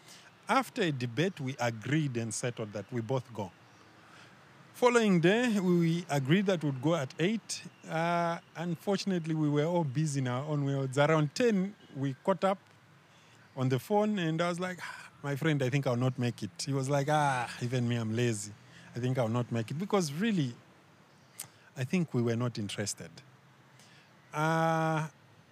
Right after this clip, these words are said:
as we were chatting, we encouraged each other to say, "You know what? I'm doing nothing, and you're doing nothing. Let's go."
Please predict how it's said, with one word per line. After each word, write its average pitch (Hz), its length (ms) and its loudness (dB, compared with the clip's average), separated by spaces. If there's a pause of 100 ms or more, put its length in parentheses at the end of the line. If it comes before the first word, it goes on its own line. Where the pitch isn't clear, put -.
(380)
as 220 180 2
we 330 80 4
were 320 160 6
chatting, 160 540 2
we 220 100 4
encouraged 262 540 2
each 190 180 0
other 156 240 4
to 127 140 -4
say, 151 280 -6
"You 170 120 -2
know 185 100 2
what? 104 240 -4 (120)
I'm 143 120 0
doing 151 240 2
nothing, 135 460 0 (260)
and 127 180 0
you're 120 100 0
doing 117 220 0
nothing. 110 300 -6
Let's 135 220 0
go." 107 180 -6